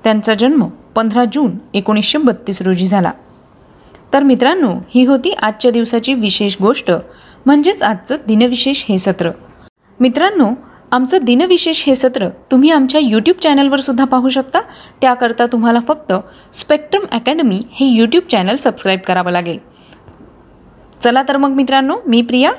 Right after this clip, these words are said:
तुम्हा सगळ्यांची रजा घेते. पुन्हा भेटूया उद्याच्या दिनविशेष या सत्रात. तोपर्यंत घरी राहा, सुरक्षित राहा, स्वतःची आणि स्वतःच्या कुटुंबियांची काळजी घ्या. कोरोना संसर्ग होऊ नये म्हणून आवश्यक ते नियम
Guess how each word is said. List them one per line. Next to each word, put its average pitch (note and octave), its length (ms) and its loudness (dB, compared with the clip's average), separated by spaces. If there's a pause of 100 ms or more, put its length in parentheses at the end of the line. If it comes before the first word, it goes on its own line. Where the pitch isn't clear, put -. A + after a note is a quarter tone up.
(180)
तुम्हा A3+ 180 4
सगळ्यांची G#3+ 400 -2
रजा G3+ 280 0
घेते. D4 380 -4 (320)
पुन्हा D#4 220 4
भेटूया D#4+ 400 2 (160)
उद्याच्या A3 440 0 (180)
दिनविशेष D#4 640 0
या D4 80 2
सत्रात. D4 340 -2 (560)
तोपर्यंत C4+ 500 0 (320)
घरी B3+ 280 2
राहा, D#4+ 220 2 (460)
सुरक्षित G4+ 480 0
राहा, D#4 240 2 (340)
स्वतःची D4 600 0
आणि A3+ 240 0
स्वतःच्या A#3 540 0
कुटुंबियांची C4+ 720 2
काळजी B3 380 -2
घ्या. D#4 140 -4 (720)
कोरोना G4 340 0
संसर्ग D4 400 0
होऊ D4+ 340 2
नये G3+ 260 0 (540)
म्हणून C#4 220 4 (100)
आवश्यक C4+ 460 0
ते A3+ 360 -6 (440)
नियम B3+ 320 4